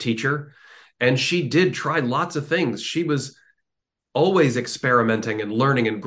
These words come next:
growing and making mistakes. And, and it was open and sometimes raw and public, and it was awesome. And it was such a great example of somebody who was truly a lead learner. And I,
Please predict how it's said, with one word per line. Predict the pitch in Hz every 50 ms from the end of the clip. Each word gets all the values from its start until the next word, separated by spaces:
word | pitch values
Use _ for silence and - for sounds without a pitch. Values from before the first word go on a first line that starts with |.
| - _
growing | 139 151 147 135 120 113
and | 107 110
making | 117 135 135 - 135 120
mistakes. | 113 110 - - - 151 139 120 113 - - - -
And, | - - 107 104 101 101 101 98 95 - - _ - - - _ _ -
and | 120 113 113
it | 117 113
was | 110 107 98 - 110 - -
open | 139 160 170 170 180 175 170 143
and | 117 113 113
sometimes | - 220 214 220 170 147 147 147
raw | 175 185 180 135
and | 131 131 -
public, | - 190 180 185 180 180
and | 180
it | 165 151
was | 160 143 143 - -
awesome. | 120 123 131 135 123 120 - 101 85 80 73 69 - _ _ _ _ _ _ _ _ _ _ _ _ -
And | 120 120 120
it | 120 123
was | 120 117 -
such | - 156 151 147 -
a | 156
great | 127 110 107 110 110 127 131 123 117
example | 113 104 104 101 107 120 123 127 - 117 104 98 98 -
of | 104 104 95 -
somebody | - 131 120 110 113 110 101
who | - 113 110
was | 101 98 98 95 -
truly | - - - - 139 135 139 139 131 113 101 95 90 87 87 85 - _ _ _ _ _ _ _
a | 113 101
lead | 98 98 107 107 110 104 101
learner. | 95 98 104 107 110 120 131 143 147 143 147 - _ _ _ _ _ _ _ _ _ _ _ _ _ -
And | 110 107 101 101 -
I, | - 110 117 123 120 -